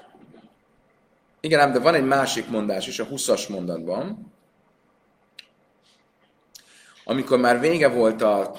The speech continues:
a tíz parancsolatnak, akkor a levezetésében az van írva, és mondta az örökkévaló Mózesnek, „Így szólt Izrael fiaihoz, ti láttátok, hogy az égből beszéltem veletek, ne csináljatok mellettem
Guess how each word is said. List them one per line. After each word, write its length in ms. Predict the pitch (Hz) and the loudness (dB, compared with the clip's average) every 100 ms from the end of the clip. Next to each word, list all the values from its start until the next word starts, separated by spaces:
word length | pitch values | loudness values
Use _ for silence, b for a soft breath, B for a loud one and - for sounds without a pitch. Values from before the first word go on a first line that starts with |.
| - | -12
a 400 | 98 90 87 82 - - _ | -10 -8 -8 -12 -18 -20 _
tíz 160 | - 107 | -18 -8
parancsolatnak, 600 | 110 123 - 170 170 170 | -4 -4 -2 -2 -2 -6
akkor 220 | 143 - | -4 0
a 220 | 113 110 120 | 2 2 2
levezetésében 800 | 135 117 107 - 87 - 92 95 | 2 2 -2 -4 -8 -6 -6 -2
az 160 | 113 | -2
van 140 | 80 107 | -4 -6
írva, 460 | 165 147 127 B B B | 0 0 0 B B B
és 140 | - - | -14 -4
mondta 220 | 208 185 | 0 2
az 60 | |
örökkévaló 600 | 160 147 131 113 135 156 147 | 4 2 2 0 0 -4 0
Mózesnek, 380 | 165 143 131 | 0 0 -4
„Így 160 | 123 170 | -6 -4
szólt 260 | - 113 131 | 0 0 0
Izrael 260 | 131 110 | -2 0
fiaihoz, 380 | - 170 156 120 | 2 2 2 0
ti 100 | 170 | 2
láttátok, 380 | 165 147 135 - | 4 6 2 0
hogy 100 | 107 | -4
az 60 | |
égből 240 | 120 131 107 | -4 -2 0
beszéltem 480 | 120 123 95 87 85 | 0 0 -2 -2 -6
veletek, 480 | 101 117 147 151 B B B B | -4 -2 -2 -2 B B B B
ne 320 | 92 127 175 | -4 2 2
csináljatok 800 | - 220 175 143 131 123 117 - | 2 2 4 4 4 2 -2 -2
mellettem 1120 | 113 135 151 160 160 - 180 202 254 - | 2 4 6 6 4 -2 0 0 0 -8